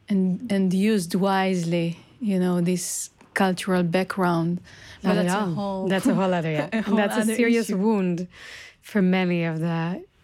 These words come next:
Speaker 1: Right.
Speaker 2: Jewish people, Israelis coming from Arab descent, but that's a whole other topic, yeah.
Speaker 1: Right. It seemed like,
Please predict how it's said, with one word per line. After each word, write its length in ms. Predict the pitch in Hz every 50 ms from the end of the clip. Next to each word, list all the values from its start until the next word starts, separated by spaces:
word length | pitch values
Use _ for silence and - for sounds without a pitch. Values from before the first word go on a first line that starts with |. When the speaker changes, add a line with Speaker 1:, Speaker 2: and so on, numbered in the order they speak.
| _ _ - 233
Speaker 1:
Right. 120 | 190 180
Speaker 2:
Jewish 500 | 180 185 175 180 175 170 - - - -
people, 240 | - 208 196 202 202
Israelis 800 | 180 180 175 180 208 202 170 175 170 180 175 170 175 170 156 -
coming 280 | - 175 165 165 165
from 520 | 143 - 196 175 165 160 160 160 160 202 -
Arab 260 | 226 185 170 175 156
descent, 520 | 156 175 156 - - - 165 165 160 151 -
but 100 | - 202
that's 220 | - 196 180 -
a 80 | - 180
whole 220 | 147 160 165 160
other 180 | 165 165 147 165
topic, 460 | 156 - - 185 175 - 208 202 -
yeah. 120 | 196 196 185
Speaker 1:
Right. 520 | 175 170 165 165 185 - - - - - - _ _ _ _ _ _ _ _ _ _ _ _ -
It 140 | - 233 -
seemed 460 | - - - 294 311 339 339 302 285
like, 580 | 285 285 285 277 277 277 269 269 - - -